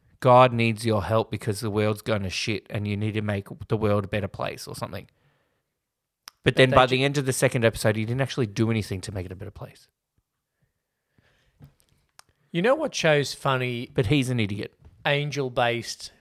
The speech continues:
Speaker 2: but didn't get much credit. The one where Jane Lynch plays a guardian angel. It only got one series, and I
Speaker 1: I don't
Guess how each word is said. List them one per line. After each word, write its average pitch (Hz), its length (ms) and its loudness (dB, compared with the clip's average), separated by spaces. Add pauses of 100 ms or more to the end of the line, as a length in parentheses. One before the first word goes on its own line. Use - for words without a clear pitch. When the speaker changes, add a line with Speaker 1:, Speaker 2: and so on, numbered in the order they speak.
Speaker 2:
but - 200 -8
didn't 131 280 -10
get 113 300 -4 (500)
much 123 400 -8
credit. 110 420 -12 (1080)
The 143 80 -6
one 190 240 -2
where 233 120 -4
Jane 127 520 -4
Lynch 117 340 -12
plays 113 260 -10
a 113 60 -10
guardian 107 440 -6
angel. 101 480 -14 (1400)
It 151 180 -12
only 170 280 -2
got 165 200 0
one 127 260 -4
series, 107 420 -8
and 104 100 -2
I 107 40 0
Speaker 1:
I 110 40 0
don't 110 80 -2